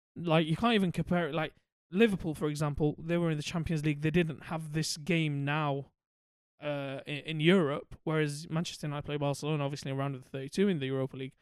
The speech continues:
So that game is in there. The final, obviously, of the League Cup, which they're probably gonna be in. The F A Cup game's still piling on. Whereas with Arsenal, I feel like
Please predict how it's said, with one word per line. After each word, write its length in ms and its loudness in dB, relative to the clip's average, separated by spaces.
So 100 -6
that 360 6
game 240 2
is 120 -4
in 160 -4
there. 200 -2
The 80 -8
final, 580 2
obviously, 480 0
of 140 2
the 60 -2
League 200 0
Cup, 160 -2
which 380 -8
they're 100 -4
probably 440 -2
gonna 160 -2
be 280 0
in. 160 -4
The 200 0
F 160 0
A 80 2
Cup 240 -6
game's 260 -2
still 220 -8
piling 420 -6
on. 180 -4
Whereas 340 6
with 100 2
Arsenal, 340 0
I 40 0
feel 200 -4
like 320 -2